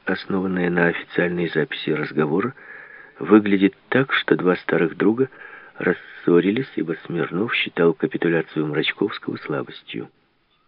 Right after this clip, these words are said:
Свидетельство Кривицкого говорит, напротив,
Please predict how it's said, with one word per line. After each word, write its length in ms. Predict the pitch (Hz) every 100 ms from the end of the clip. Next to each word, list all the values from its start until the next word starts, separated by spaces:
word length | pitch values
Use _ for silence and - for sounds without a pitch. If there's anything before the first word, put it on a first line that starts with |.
| _ _ _ -
Свидетельство 720 | 92 95 101 101 90 - - 85
Кривицкого 680 | 95 110 147 - - 71
говорит, 360 | - 73 104 -
напротив, 540 | 127 - 78 - -